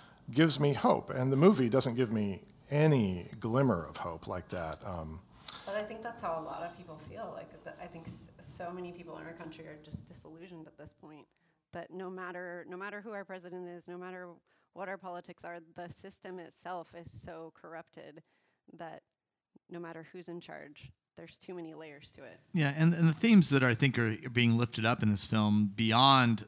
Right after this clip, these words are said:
Speaker 3: the, the economics and the finance and also the historical marker, 'cause it's also a historical film, right? It marks a particular historical time, is that the big, I think the big theological question that's behind something like The Big Short is that one of the things that makes us most vulnerable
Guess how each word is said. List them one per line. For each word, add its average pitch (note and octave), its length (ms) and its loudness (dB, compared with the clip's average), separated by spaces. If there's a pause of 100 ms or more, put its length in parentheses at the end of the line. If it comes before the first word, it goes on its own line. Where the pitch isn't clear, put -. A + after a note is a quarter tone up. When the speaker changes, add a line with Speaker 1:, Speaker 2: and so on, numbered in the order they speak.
Speaker 3:
the, G#2+ 280 0
the A2+ 160 -4
economics A2+ 640 2
and G#2 80 -2
the F#2+ 60 -6
finance A2 720 -2
and G#2+ 120 0
also G#2+ 280 -2
the G2 80 -4
historical A2 600 0
marker, G#2+ 460 0
'cause G#2+ 200 -6
it's G#2+ 160 -6
also A2 200 2
a G2+ 40 -2
historical A2 520 -2
film, F#2+ 320 -12
right? G#2 300 -6
It G#2+ 180 -2
marks A2 300 2
a G#2 60 -4
particular - 420 -4
historical G2 460 -4
time, G#2+ 500 2 (520)
is C#3 260 8
that C3+ 120 2
the A#2 60 -8
big, E3 420 4
I C#3 100 4
think D#3+ 180 0
the A2+ 60 -8
big C#3 280 0
theological A#2+ 600 2
question G#2+ 440 0
that's G#2 160 -2
behind A#2+ 460 0
something G#2+ 200 0
like G2+ 120 -4
The G2 60 -8
Big G2 200 -6
Short G2+ 420 -2
is G#2 120 -6
that A2 220 -2
one A#2+ 240 2
of D#3+ 60 4
the E3 80 -4
things C3+ 140 4
that B2 80 2
makes A#2 200 2
us A2 140 -6
most A#2+ 260 4
vulnerable G#2+ 680 2